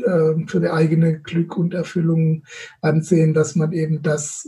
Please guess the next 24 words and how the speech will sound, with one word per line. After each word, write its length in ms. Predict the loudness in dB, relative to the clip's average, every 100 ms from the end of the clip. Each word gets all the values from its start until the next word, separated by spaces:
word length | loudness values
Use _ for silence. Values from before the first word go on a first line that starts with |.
| -18
findet, 720 | 0 4 6 8 6 4 0 -2
was 300 | 0 0 -2
für 260 | -2 -2 0
einen 340 | 0 0 -2
selbst 440 | 0 2 2 0 -2
das 180 | 0
Richtige 460 | 0 -2 -2 -2 0
ist 260 | -2 -6 -18 -16 -16 -10
und 240 | -2 0 2
was 220 | 0 0
einen 580 | 2 2 2 0 -4 -8 _ _ _ 0
nicht 480 | 0 0 -6 0
nur 340 | 4 6 6 4
im 160 | 2
Außen 500 | 4 4 4 2 0
erfolgreich 680 | 0 -4 -2 -2 -4 -6 -6
macht? 240 | -6 -6 -8
Also 180 | -6 -6
ich 140 | -6
stelle 280 | -10 -6 -4
mir 160 | -2 -2
das 260 | -2 -6
oder 160 | -4 -2
ich 260 | -2 -4